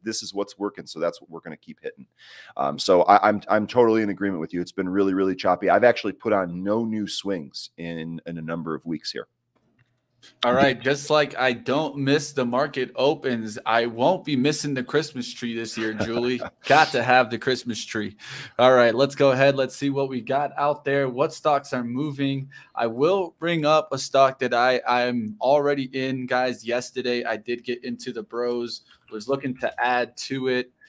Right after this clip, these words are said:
Speaker 2: So, uh, I don't know if you got to see my research, Ryan. If you didn't get a chance, maybe after you check out Pre-Market Prep, I brought the in-depth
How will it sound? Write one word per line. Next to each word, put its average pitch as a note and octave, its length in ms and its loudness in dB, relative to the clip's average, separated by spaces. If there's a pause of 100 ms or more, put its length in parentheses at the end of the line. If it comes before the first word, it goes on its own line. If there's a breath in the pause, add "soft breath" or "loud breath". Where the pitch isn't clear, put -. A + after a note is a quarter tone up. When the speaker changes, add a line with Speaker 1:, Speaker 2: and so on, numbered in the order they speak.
(160 soft breath)
Speaker 2:
So, A2 520 -2
uh, A2 260 0
I A#2 80 2
don't B2+ 140 0
know C3+ 100 2
if B2 100 -2
you B2+ 60 -8
got B2+ 200 2
to A2 100 -8
see C3 320 -6
my B2 160 -2
research, C#3 680 -2
Ryan. C#3 520 0 (180 soft breath)
If G#2+ 160 -14
you G#2+ 80 -8
didn't C3+ 320 -2
get C#3 120 -2
a C3+ 60 -2
chance, C3 600 -6 (260)
maybe A#2+ 320 0
after B2 340 2
you A#2 140 -2
check A#2 240 -2
out A#2 160 0
Pre-Market A#2+ 540 -6
Prep, A2+ 280 0
I G#2+ 120 -6
brought B2+ 500 -2
the - 160 -20 (340)
in-depth E3 1040 0